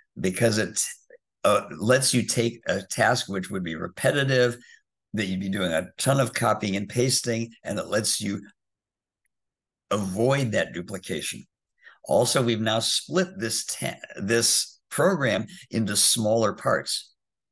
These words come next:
One part to get the task times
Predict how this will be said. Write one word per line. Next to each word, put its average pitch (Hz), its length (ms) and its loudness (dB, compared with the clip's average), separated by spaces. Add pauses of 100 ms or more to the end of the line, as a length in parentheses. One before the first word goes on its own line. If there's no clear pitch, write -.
(220)
One 104 520 -2
part 110 360 0
to 104 80 -4
get 90 200 -4
the - 60 -20
task - 520 0
times 135 540 -2